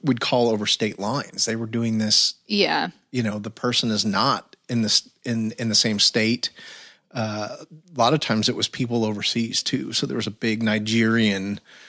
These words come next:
Speaker 1: uh, group, which the F B I, the feds actually ended up
Speaker 2: Oh.
Speaker 1: infiltrating that and getting that, um,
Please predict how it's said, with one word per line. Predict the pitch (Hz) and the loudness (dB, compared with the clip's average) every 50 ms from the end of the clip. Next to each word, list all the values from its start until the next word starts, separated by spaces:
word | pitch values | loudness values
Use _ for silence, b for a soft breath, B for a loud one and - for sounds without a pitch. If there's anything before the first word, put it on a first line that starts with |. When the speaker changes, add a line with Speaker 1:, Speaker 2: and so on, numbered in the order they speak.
| B B B B B _ _ - | B B B B B _ _ -18
Speaker 1:
uh, | 110 101 | -16 -16
group, | 101 101 104 107 104 101 98 95 | -14 -8 -4 -2 0 0 -2 -2
which | - 104 101 - - - - | -4 -4 -2 -2 -4 -4 -6
the | 117 110 113 117 | -4 -2 -2 0
F | - 117 113 - | 0 -2 -4 -2
B | - 107 | 0 2
I, | 104 101 101 110 | 2 4 2 2
the | 107 104 98 | 0 -2 -4
feds | - - 110 104 104 101 101 107 | -2 0 2 2 2 2 2 0
actually | 104 107 110 - - 107 104 101 | 0 0 0 0 0 0 0 -2
ended | 101 101 101 101 | -4 -4 -4 -2
up | 104 101 104 - _ - B B B B B B B B B B | -2 -2 -2 -4 _ -14 B B B B B B B B B B
Speaker 2:
Oh. | 208 214 208 | -2 0 2
Speaker 1:
infiltrating | 170 143 120 - 135 - - 147 131 - 180 160 | 4 4 2 2 2 4 6 6 6 8 6 6
that | - - 127 135 123 | 6 4 2 2 2
and | 143 127 | 4 4
getting | 131 123 120 120 117 | 6 6 6 4 4
that, | 117 117 120 117 - B B B B B B B B B B - | 4 4 4 2 -2 B B B B B B B B B B -4
um, | 151 123 107 107 107 107 101 107 | -2 0 0 0 -2 -4 -6 -10